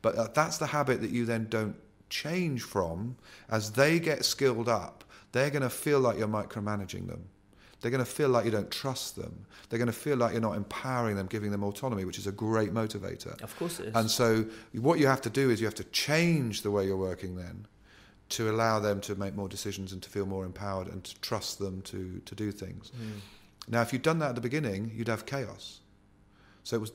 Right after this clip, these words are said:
Speaker 1: not the right thing to do at the start. But if it, if all you do is just keep telling people what to do or keep hold of stuff and control, you'll, you'll, you'll get, you can, you know, Joel Klein runs the schools or did run all the schools in New York. He's got this brilliant phrase. I'm, I'm paraphrasing it, but he said, you know, "You can mandate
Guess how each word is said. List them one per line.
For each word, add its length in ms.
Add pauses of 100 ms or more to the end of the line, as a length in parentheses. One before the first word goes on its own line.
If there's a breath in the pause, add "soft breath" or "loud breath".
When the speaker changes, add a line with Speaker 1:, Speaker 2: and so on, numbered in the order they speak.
Speaker 1:
not 360
the 80
right 200
thing 160
to 80
do 120
at 60
the 60
start. 460
But 120
if 100
it, 80 (260 loud breath)
if 140 (100)
all 240
you 80
do 160
is 80
just 140
keep 180
telling 200
people 220
what 100
to 80
do 180
or 100
keep 240
hold 180
of 80
stuff 240
and 100
control, 580 (400 loud breath)
you'll, 280
you'll, 240
you'll 160
get, 220
you 80
can, 260
you 140
know, 220
Joel 220
Klein 340
runs 260
the 60
schools 320
or 80
did 200
run 140
all 140
the 60
schools 280
in 80
New 80
York. 240
He's 140
got 140
this 100
brilliant 340
phrase. 340
I'm, 160
I'm 140
paraphrasing 600
it, 120
but 120
he 80
said, 240
you 80
know, 120 (300 loud breath)
"You 140
can 360
mandate 760